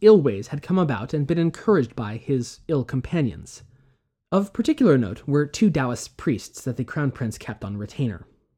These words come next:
and had been recently outed as giving the prince profane teachings and philosophies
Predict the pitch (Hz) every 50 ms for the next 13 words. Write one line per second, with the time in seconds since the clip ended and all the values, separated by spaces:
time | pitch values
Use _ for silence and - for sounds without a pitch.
0 | _ - 127 117 120 135 123 135 131 131 117 131 147 139 147 113 120 123 110 _
1 | - 135 135 117 101 92 - - _ - - - - 143 143 - 208 214 214 208
2 | 196 185 - 185 180 170 - - - 151 - - - 180 185 170 151 - - -
3 | - 254 - - 113 90 87 107 113 117 110 - 139 143 151 160 147 - 120 -
4 | 101 78 78 - - -